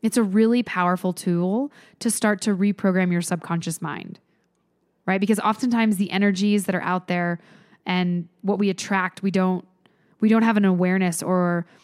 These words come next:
an understanding of really if that's our energy or someone else's, or maybe it's just trying to make its way through our body.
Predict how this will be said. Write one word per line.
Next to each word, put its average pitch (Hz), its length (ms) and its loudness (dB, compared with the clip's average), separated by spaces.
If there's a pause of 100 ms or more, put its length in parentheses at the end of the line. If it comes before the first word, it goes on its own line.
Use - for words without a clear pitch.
(200)
an 202 120 0
understanding 190 640 0
of 170 180 -4
really 180 300 0
if 180 140 -8
that's 180 360 -4
our 190 320 0
energy 247 420 0
or 196 200 0
someone 175 320 -2
else's, 170 280 -4
or 185 120 0
maybe 214 260 2
it's - 140 -2
just 220 240 -2
trying 196 240 -2
to 196 60 0
make 175 220 -2
its 202 140 -4
way 170 140 0
through 170 180 -4
our 160 120 -2
body. 151 440 -8